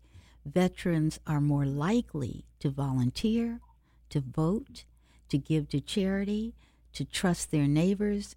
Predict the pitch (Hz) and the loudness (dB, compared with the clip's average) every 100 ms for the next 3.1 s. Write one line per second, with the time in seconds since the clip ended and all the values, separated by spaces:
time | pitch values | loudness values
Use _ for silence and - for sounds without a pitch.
0 | _ 160 160 - 147 165 180 - 151 165 | _ 2 2 2 0 0 -4 -6 -6 -8
1 | - - - 180 160 147 143 139 - - | -8 -12 -4 -4 -2 -2 -2 -4 -2 2
2 | 170 156 156 156 - 156 147 143 139 156 | 2 2 0 -2 -2 2 2 2 -2 -6
3 | 151 | -10